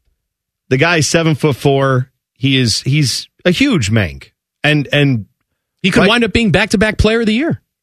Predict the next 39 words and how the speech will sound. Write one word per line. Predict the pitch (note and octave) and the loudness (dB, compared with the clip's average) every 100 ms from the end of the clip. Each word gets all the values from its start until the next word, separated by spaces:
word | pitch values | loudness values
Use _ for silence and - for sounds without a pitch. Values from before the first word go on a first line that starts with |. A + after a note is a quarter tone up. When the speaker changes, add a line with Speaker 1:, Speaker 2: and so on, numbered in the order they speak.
| - | -4
Speaker 1:
Right. | F3 C#3 E2 _ _ | 0 0 -4 _ _
What | D3 A#3 | -2 0
I'm, | B3+ G3+ _ _ E3+ | 0 -2 _ _ -2
again, | E3+ A#3 C#3 F#2 _ _ _ _ _ - | 0 2 0 -2 _ _ _ _ _ -8
I | D3+ G#3+ | -4 -2
criticize | A3+ - G#3 F#3 F3+ E3 D3 | -2 0 0 0 0 0 0
his | D3 A2+ | 0 0
basketball | F#3 F#3+ D#3 B2+ A#2 | -2 0 0 0 0
skills | - B2 A2 G2 - - | 0 0 2 -2 -6 -4
because | C3 D3 B2 | 0 2 2
when | C3+ | 2
I | B2+ | 2
watch | E3 G#3 - | 0 -2 0
them, | C#3+ C3 - | 0 0 0
I | C3 | -2
see, | - C3 | 0 -2
man, | A#2+ G3+ A3 C#3 | 0 0 2 0
a | - C3 | 0 0
guy | F3+ G3 | 0 2
who | F3 D#3 | 0 0
is | B2 - - | -2 -4 -6
six-foot-ten, | - F#3 - - D3 - E3 G3 | -2 -2 0 0 0 2 2 2
who | F#3 | 0
plays | D3 D3+ A#2+ | 0 0 0
basketball | C3+ D3 D3+ D3+ | 0 0 0 0
like | C#3+ B2 | 0 0
he | F#3+ | 0
does, | C#3+ B2+ - - _ - | 2 0 -4 -16 _ -4
probably | A3+ B3+ | 0 0
wouldn't | A#3 A3 | 0 0
be | F#3+ | 0
getting | F3+ E3+ | 0 2
National | C3 C3+ C3 C#3 | 2 2 0 0
Player | C#3+ C3 | 0 0
of | A#2+ | 2
the | A#2+ | 0
Year | A#2+ C3 A2+ | 2 2 0
caliber | B2+ A#2 A2 G#2+ | 0 0 0 2
recognition. | G#2+ F#2 G2+ E3+ - E2 | 0 -2 0 0 2 -2